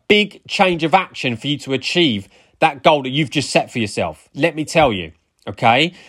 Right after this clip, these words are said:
So if you wanna change things in a big way, you've gotta make some big changes. Now, that might be some big changes to the, to the, the, the time that you wake up of a morning.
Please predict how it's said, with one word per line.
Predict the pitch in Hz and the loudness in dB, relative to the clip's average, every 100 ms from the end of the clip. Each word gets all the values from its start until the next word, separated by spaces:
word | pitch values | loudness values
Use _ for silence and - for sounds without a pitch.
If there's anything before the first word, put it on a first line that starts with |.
| - _ | -20 _
So | - 180 185 190 | 0 4 4 2
if | 180 175 | -6 0
you | 226 | 2
wanna | 262 247 | 6 4
change | 226 - 226 220 - | 4 0 0 0 -2
things | 180 151 | -2 0
in | 151 | 0
a | 131 | 2
big | 156 120 | 0 0
way, | 123 117 131 185 _ _ _ _ - | 2 2 2 -4 _ _ _ _ -10
you've | 117 | 0
gotta | 151 143 | 2 4
make | 139 127 | 2 -2
some | - 117 | -6 -4
big | 120 | -4
changes. | - 131 107 90 90 | -2 -2 -2 -4 -4
Now, | 147 | 0
that | 196 | 2
might | 214 208 | 2 0
be | 202 | -2
some | 185 180 | -6 -2
big | 202 175 | -2 0
changes | 190 175 165 147 | 0 0 0 -8
to | 170 | 0
the, | 170 143 - _ _ | 0 0 -6 _ _
to | - 160 147 151 165 | 2 6 6 4 0
the, | 151 180 | 0 0
the, | 165 160 | -4 -6
the | 147 | -6
time | 139 - 196 180 | -4 2 2 2
that | 156 | 0
you | 170 | 0
wake | 160 165 - | 4 2 4
up | 170 147 | 0 0
of | |
a | 120 | -2
morning. | 113 98 87 80 | -2 -4 -8 -14